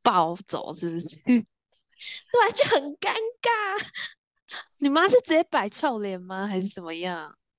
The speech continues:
Speaker 2: 没有，就是连我，就是脾气比较好的家人，就我阿嬷，然后我舅妈，就说，“哈？”然后出台就说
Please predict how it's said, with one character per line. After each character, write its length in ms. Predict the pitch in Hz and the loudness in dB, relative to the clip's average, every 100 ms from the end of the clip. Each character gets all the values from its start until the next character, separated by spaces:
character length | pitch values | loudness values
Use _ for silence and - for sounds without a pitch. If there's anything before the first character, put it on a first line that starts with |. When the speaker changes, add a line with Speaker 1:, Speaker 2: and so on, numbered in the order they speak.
| _ | _
Speaker 2:
没 220 | - 285 330 | -4 2 4
有， 160 | 302 | 4
就 160 | 262 370 | 6 4
是 160 | 370 | 6
连 520 | 330 254 240 214 233 233 | 4 4 4 2 -2 0
我， 240 | 214 185 _ _ | 0 0 _ _
就 160 | - 269 | -4 -2
是 160 | 277 269 | -2 -6
脾 220 | - 226 | -6 -4
气 160 | - 285 | -2 -2
比 80 | |
较 140 | 196 233 | 0 -2
好 200 | 233 170 | -2 -6
的 100 | 131 | -8
家 300 | - 196 180 | -6 -2 -2
人， 300 | 123 131 233 _ _ | -2 -6 -12 _ _
就 180 | 208 | 0
我 140 | 208 147 | 2 2
阿 200 | - 185 | 0 -2
嬷， 560 | 214 214 175 120 - - | -2 0 0 -2 -6 -8
然 160 | - 180 | -6 -2
后 160 | 208 | 0
我 140 | - 202 | 0 0
舅 260 | 240 180 | 2 0
妈， 280 | 147 120 120 | 0 -6 -4
就 120 | - | -2
说 160 | 226 240 254 - - | 0 -2 -4 -14 -2
，“哈？” 120 | 359 453 539 - | 2 4 2 0
然 100 | 311 | 2
后 80 | 359 | 2
出 140 | 370 | 0
台 260 | 349 262 233 | 0 2 2
就 80 | 269 | 2
说 140 | 302 | 0